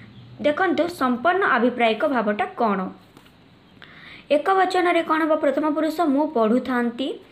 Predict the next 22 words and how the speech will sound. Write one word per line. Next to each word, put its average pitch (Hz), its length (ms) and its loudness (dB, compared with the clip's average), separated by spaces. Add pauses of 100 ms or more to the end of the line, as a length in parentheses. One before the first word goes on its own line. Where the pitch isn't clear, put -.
(320)
ଦ୍ୱିତୀୟ 277 360 2
ପୁରୁଷରେ 320 420 2
ହେବ 277 100 2 (140)
ତୁ 262 80 0 (160)
ପଢ଼ୁଥାନ୍ତୁ, 240 720 0 (500)
ତୃତୀୟ 285 380 0
ପୁରୁଷରେ 320 440 2
ହେବ 285 100 0 (140)
ସେ 269 80 2 (140)
ପଢ଼ୁଥାନ୍ତା। 196 840 -2 (600)
ତାପରେ 349 320 0
ଆମେ 381 200 0
ଦେଖିବା 349 260 -2 (720)
ଏକ, - 140 -4 (200)
ଆମର 320 180 2 (100)
ପ୍ରଥମ 285 240 0 (140)
ପୁରୁଷ 359 200 -2 (160)
ବହୁବଚନରେ 262 600 2 (100)
କ'ଣ 214 180 -2
ହେବ? 196 100 -12 (840)
ଆମେମାନେ 330 460 2 (140)
ପଢ଼ୁଥାନ୍ତୁ, 220 720 0